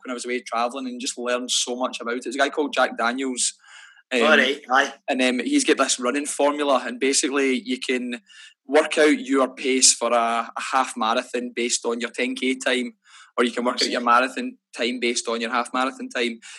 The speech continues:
Speaker 1: And it gives you these, it's just, I don't know how he's managed to do the, these calculations and that,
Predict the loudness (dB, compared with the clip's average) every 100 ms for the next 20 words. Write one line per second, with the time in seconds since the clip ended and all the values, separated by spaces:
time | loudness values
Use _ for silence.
0 | -2 2 4 4 4 2 2 -2 -4 -8
1 | -4 -2 -2 0 0 0 0 0 -2 -4
2 | -6 -6 -6 -6 -6 -4 -4 -4 -4 -6
3 | -4 -6 -2 -2